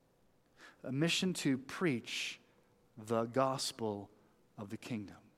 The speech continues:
So let me give it to you in a sentence. What is the gospel of the kingdom?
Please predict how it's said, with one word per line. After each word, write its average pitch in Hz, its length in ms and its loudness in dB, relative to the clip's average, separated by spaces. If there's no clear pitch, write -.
So - 140 0
let 190 80 8
me 208 80 6
give 185 180 8
it 175 100 6
to - 120 2
you 160 160 4
in 139 60 6
a 127 60 2
sentence. - 760 0
What 170 120 6
is 160 120 2
the 135 60 0
gospel 123 460 0
of 107 60 -4
the 113 60 -14
kingdom? 98 320 -8